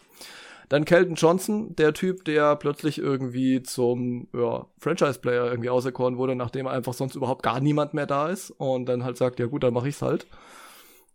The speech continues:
Und dann habe ich noch als letzten Namen hier stehen Anthony Simons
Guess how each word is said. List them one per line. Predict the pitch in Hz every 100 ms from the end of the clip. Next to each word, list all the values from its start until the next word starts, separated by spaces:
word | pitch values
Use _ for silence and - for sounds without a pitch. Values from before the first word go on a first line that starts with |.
| _
Und | 147 135 139 135 139 139 -
dann | 160
habe | 185 180
ich | 180
noch | 170
als | 156
letzten | 147 143 151
Namen | 131 131
hier | 135 135
stehen | 135 131 127
Anthony | 139 - 127 127
Simons | - 131 160 190 - -